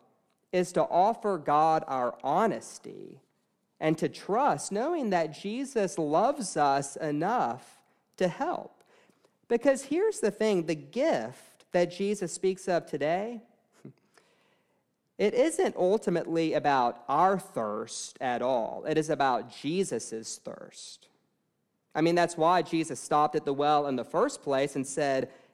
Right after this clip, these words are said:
"Give me a drink." Jesus was thirsty. But in the Gospel of John, which is loaded with symbols, everything has a double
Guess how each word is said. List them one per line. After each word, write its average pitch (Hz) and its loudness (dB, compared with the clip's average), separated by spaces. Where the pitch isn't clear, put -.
"Give 170 2
me 156 2
a 120 -2
drink." 185 -2
Jesus 143 -4
was 117 -4
thirsty. - -2
But 202 6
in 208 4
the 202 4
Gospel 202 4
of 135 0
John, 180 2
which 156 0
is 139 -4
loaded 170 2
with 139 -2
symbols, 160 0
everything 131 -2
has 135 -2
a 127 -4
double 123 0